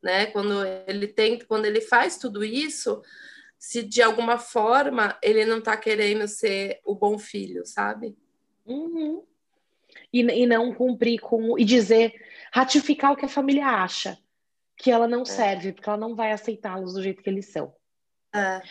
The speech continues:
Speaker 2: Né? Porque
Speaker 1: É,
Speaker 2: o que a família
Speaker 1: realmente.
Speaker 2: pede, pelo que você tá me falando, é uma submissão. Eu mando,
Speaker 1: Sim.
Speaker 2: você obedece, eu dou opinião, você escuta.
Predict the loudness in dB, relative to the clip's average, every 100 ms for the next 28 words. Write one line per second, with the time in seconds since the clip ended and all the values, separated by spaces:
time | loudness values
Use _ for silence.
0 | -2 0 2 0 2 4 4 6 6 4
1 | 2 2 4 4 4 0 0 0 -2 -8
2 | -6 -8 -6 -4 -2 -2 -4 0 4 4
3 | 2 -2 -2 -2 -2 -2 -4 0 0 -4
4 | _ _ _ _ _ _ _ 4 4 4
5 | 2 2 0 0 0 0 0 0 2 0
6 | 2 0 -2 -4 -4 -2 -4 -4 -4 -6
7 | -6 -6 -2 -2 -2 -6 -6